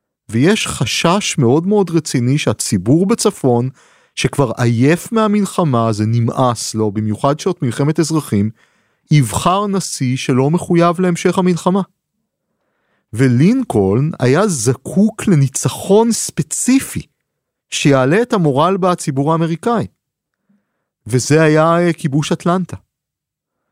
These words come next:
זאת אומרת, הקרב הספציפי הזה, הצבא היה צריך להביא ללינקולן הישג שיחדש לו את הקרדיט הציבורי, שיחדש לו את החמצן הציבורי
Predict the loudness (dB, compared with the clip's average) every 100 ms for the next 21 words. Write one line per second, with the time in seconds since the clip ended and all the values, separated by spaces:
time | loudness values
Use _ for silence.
0 | _ _ _ -6 -2 0 2 0 -2 -4
1 | -2 2 2 2 0 -4 -6 -8 -4 -2
2 | 0 0 2 2 2 2 2 0 -2 -2
3 | -4 -2 0 0 0 -4 -4 -2 0 0
4 | 2 2 2 2 0 0 -2 0 2 0
5 | -4 -14 -20 _ _ -6 -2 0 0 0
6 | -2 -2 0 0 0 0 0 -2 -4 0
7 | 0 0 -4 -6 -4 -2 0 0 -4 -8
8 | -4 -2 2 0 2 0 0 -2 -4 -4
9 | -2 -2 -2 -2 -2 0 2 0